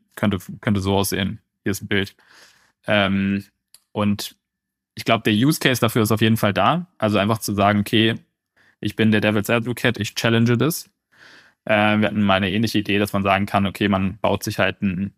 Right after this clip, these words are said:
ein, ein virtuelles Investmentkomitee auf und sagt, okay, das sind die vier Personas, die wir im Investmentkomitee haben. Der eine sitzt in Australia und der andere sitzt halt in den U S A und der andere ist in England und der andere ist in Hongkong oder so. Und dann challenge du sozusagen dieses Komitee,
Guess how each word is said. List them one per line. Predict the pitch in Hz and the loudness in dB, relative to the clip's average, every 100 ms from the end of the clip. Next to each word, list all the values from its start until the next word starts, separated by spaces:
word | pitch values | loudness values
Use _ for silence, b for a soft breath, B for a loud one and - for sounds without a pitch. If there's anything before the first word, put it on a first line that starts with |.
| - | -6
ein, | 104 98 101 | -4 -4 -6
ein | 107 - 143 139 110 104 120 | -8 -10 -10 -4 -2 0 0
virtuelles | 117 - 110 104 | 0 2 0 0
Investmentkomitee | 110 107 - 101 - 101 - 107 | 0 0 0 -2 2 0 0 0
auf | 92 101 | 2 0
und | 98 | -2
sagt, | 98 101 | -2 -4
okay, | - 104 107 - b b b b | -2 -2 -2 -6 b b b b
das | - 101 | -2 0
sind | 104 | 0
die | 104 | 0
vier | - 110 | -2 -2
Personas, | - 101 101 104 95 | -2 0 2 2 0
die | 98 | -2
wir | 98 | 0
im | 98 | -2
Investmentkomitee | 98 101 - 101 104 - 101 | -2 -4 -4 -4 -4 -2 -2
haben. | 104 107 | 0 0
Der | 95 | 0
eine | 101 98 | -2 -2
sitzt | 101 - | -4 -4
in | 101 98 107 - - | -4 -2 -4 -8 -8
Australia | 104 113 98 104 107 117 _ b b b b b | -4 0 0 2 0 -2 _ b b b b b
und | - 107 | -6 -2
der | 98 | 0
andere | 104 104 | 0 0
sitzt | 98 | -2
halt | 101 101 | -2 0
in | 98 | 0
den | 98 | 0
U | |
S | 101 | -2
A | 87 98 | 0 0
und | |
der | 101 | 2
andere | 98 95 | 0 -2
ist | - | -4
in | 90 | -2
England | 104 98 107 - | 0 2 0 -2
und | 104 | -2
der | 92 | 0
andere | 101 | -2
ist | 95 | -2
in | 95 95 101 - | -4 -4 -6 -4
Hongkong | 107 104 98 98 | -2 0 0 0
oder | 104 | 0
so. | 107 127 170 _ _ _ _ _ _ _ - | 0 -2 -4 _ _ _ _ _ _ _ -4
Und | 104 | -2
dann | 98 | -2
challenge | - 104 104 104 | 0 0 0 -2
du | |
sozusagen | 104 98 98 95 95 | -2 -2 0 2 2
dieses | 98 98 | 0 -4
Komitee, | - 101 101 - 101 | -4 -2 -2 -2 -2